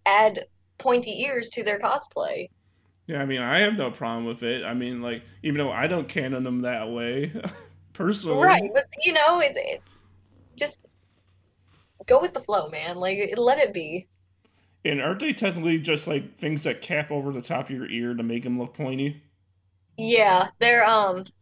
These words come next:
Speaker 1: they're, they're the ones that, like, uh, curl behind your ear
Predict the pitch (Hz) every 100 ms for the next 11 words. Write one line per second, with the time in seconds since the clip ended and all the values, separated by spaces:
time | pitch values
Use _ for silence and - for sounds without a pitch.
0 | _ - 196 226 208 220 226 208 202 190
1 | 185 185 160 165 160 156 165 156 - -
2 | _ _ _ _ _ _ - - 233 208
3 | 196 190 175 170 175 190 196 190 208 202
4 | 202